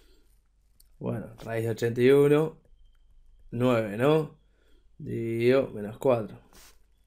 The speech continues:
Bueno, acá abrimos las dos opciones. Primera opción, ¿qué tenemos? Menos siete más nueve, dividido menos cuatro.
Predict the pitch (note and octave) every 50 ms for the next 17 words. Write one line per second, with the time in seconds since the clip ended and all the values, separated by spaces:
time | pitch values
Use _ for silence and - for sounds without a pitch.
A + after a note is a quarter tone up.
0 | - - - A#2 A#2+ G#2 G2 G#2 - A2+ A2+ A2+ A2+ A#2+ A#2+ B2+ C3+ C#3 C3+ C#3
1 | - - A#2 A2+ A2+ A2 A2 A2 G#2+ G#2 - C3 B2+ A#2 G#2 F#2 - - _ _
2 | _ _ _ - - _ _ - - A#2 A2+ A#2 A#2 A2+ - C#3+ D3+ D#3 D3 -
3 | A#2+ A2+ A2+ A2+ G#2+ F#2 - - - - A2 G#2+ G#2+ G#2 A2 - A2+ A2+ A2+ A2+
4 | A2+ A#2 A#2 A#2 B2 B2+ C3 C3+ C3+ C3+ C3+ C#3 C#3+ C#3+ - - _ _ _ _
5 | _ _ _ - - - A2+ A2+ A2+ A2+ A2+ A2+ A2+ A2 G#2 G2 G2 G#2+ G#2+ G#2+
6 | A2 A#2 A#2 - - C3+ C3+ C3 B2 C3+ C#3 D3+ E3 -